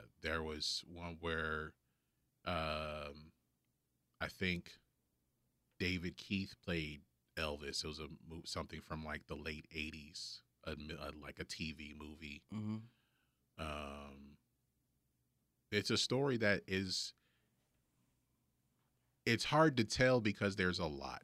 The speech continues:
Speaker 1: to it.
Speaker 2: And I was wondering how they tackle that.
Speaker 1: 'Cause
Speaker 2: You
Speaker 1: there,
Speaker 2: know?
Speaker 1: 'cause there, there are some movies that, like, I don't know if I'll see them made in my lifetime. Like, a movie about Michael Jackson is probably close to impossible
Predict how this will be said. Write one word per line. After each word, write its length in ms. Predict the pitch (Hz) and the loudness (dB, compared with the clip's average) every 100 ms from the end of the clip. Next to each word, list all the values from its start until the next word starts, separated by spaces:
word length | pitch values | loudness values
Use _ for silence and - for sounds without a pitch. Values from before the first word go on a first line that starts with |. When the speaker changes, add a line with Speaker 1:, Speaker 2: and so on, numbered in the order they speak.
| - | -8
Speaker 1:
to 120 | 67 - | -8 -8
it. 100 | - - - - _ - | -16 -20 -20 -20 _ 6
Speaker 2:
And 160 | 139 | 10
I 60 | 151 | 12
was 180 | 147 127 | 10 10
wondering 280 | 143 147 | 8 8
how 140 | 139 127 | 8 10
they 140 | 113 | 8
tackle 400 | 101 110 110 123 | 6 2 4 6
that. 260 | 127 135 - - - _ - _ _ _ _ _ _ _ - | 6 6 4 -6 -20 _ -20 _ _ _ _ _ _ _ 4
Speaker 1:
'Cause 80 | 120 | 8
Speaker 2:
You 60 | 113 | 10
Speaker 1:
there, 240 | 127 131 | 10 8
Speaker 2:
know? 100 | 107 | 6
Speaker 1:
'cause 160 | 107 104 | 2 6
there, 260 | 127 139 | 8 8
there 220 | 90 120 135 | 8 8 10
are 40 | |
some 300 | - - 135 | 8 8 8
movies 340 | 127 120 110 95 | 8 8 8 8
that, 220 | 90 76 | 6 6
like, 280 | 80 80 - | 4 2 6
I 120 | 87 | 6
don't 200 | 104 98 87 | 8 6 4
know 240 | 92 90 | 4 4
if 260 | 82 80 87 | 2 -2 2
I'll 220 | 82 82 | 2 4
see 280 | - 98 90 | 2 2 0
them 240 | 87 78 | 0 -2
made 440 | 82 85 82 80 73 - | 2 4 4 0 -4 -6
in 100 | 82 | -2
my 180 | 78 69 | 0 0
lifetime. 840 | 65 78 98 - 69 65 65 64 _ _ _ _ _ _ _ _ - | 2 2 2 -2 -8 -8 -12 -18 _ _ _ _ _ _ _ _ -4
Like, 200 | 73 71 | 0 2
a 60 | 76 | 2
movie 360 | 78 95 92 | 2 0 2
about 320 | 85 78 73 64 | 2 4 2 2
Michael 340 | 71 82 73 | 0 0 0
Jackson 580 | 69 71 78 - 92 92 67 | -2 0 0 -2 -4 -4 -8
is 120 | 65 - | -14 -4
probably 360 | 71 67 69 - _ _ - | -2 -2 -6 -16 _ _ -8
close 220 | 69 - | -4 -4
to 80 | - | -6
impossible 720 | 71 - - - - - - | -14 -6 -6 -4 -8 -12 -16